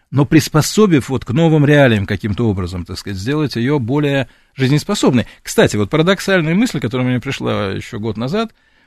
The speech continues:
м, оставила следующим, что для развала Соединенных Штатов лучше-то была Камала Харрис и вот этот вот, э, бессмысленный, тупоголовый персонаж из Миннесоты, э, этот, э, да, который говорил, что, знаете, я, я туплю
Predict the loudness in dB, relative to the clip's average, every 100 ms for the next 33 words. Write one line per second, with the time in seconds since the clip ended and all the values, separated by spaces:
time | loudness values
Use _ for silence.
0 | _ -6 -2 -2 -4 -2 -2 0 0 0
1 | -2 0 4 4 4 4 2 0 -4 -2
2 | -4 -4 -6 -4 -4 -4 -8 -6 -4 -2
3 | -2 -2 -2 0 0 0 -2 -2 -4 -4
4 | -4 -4 _ _ _ _ -4 0 0 0
5 | 0 -2 -2 0 0 0 0 2 2 0
6 | -2 -4 -4 -4 0 2 2 0 -2 -2
7 | 0 0 0 -2 0 0 0 -2 -2 -6
8 | -4 -4 -6 -6 -6 -4 -4 -2 -2 -4
9 | -10 _ -6 0 2 2 2 2 2 0
10 | -4 -4 -6 _ _ -6 -2 0 2 2
11 | 2 0 -2 2 4 4